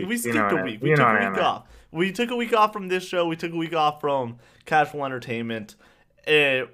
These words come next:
Speaker 2: even though we did, like, a prediction episode in between there and, and stuff like that. But it's,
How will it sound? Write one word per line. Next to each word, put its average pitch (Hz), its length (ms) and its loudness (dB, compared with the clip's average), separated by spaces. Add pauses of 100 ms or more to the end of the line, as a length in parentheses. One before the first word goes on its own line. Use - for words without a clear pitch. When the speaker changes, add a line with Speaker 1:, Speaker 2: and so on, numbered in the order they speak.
(240)
Speaker 2:
even 165 180 -2
though 143 120 4
we 127 100 -4
did, 120 180 -4
like, 107 160 -4
a 110 60 -10
prediction 101 420 -10
episode 92 380 -8
in 90 60 -12
between 95 300 -14
there 92 200 -6
and, 90 240 -14 (120)
and 101 120 -14
stuff 95 200 -10
like 95 140 -10
that. 95 300 -6 (320)
But 160 260 6
it's, 180 320 0